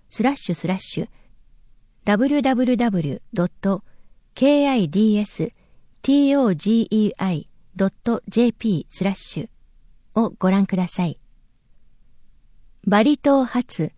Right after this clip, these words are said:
ガムラン親子コンサート。日時、七月二十八日日曜、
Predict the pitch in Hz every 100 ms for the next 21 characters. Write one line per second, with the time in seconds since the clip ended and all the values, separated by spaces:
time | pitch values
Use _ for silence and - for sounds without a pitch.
0 | _ - - - 202 240 277 262 247 -
1 | 214 240 247 - 226 - 143 147 - 135
2 | - - - - _ _ _ _ _ _
3 | _ 269 - 214 - 156 - _ _ _
4 | _ - - 285 285 277 277 277 202 180
5 | 180 - 226 220 - 208 - 185 - 240
6 | 220 190 147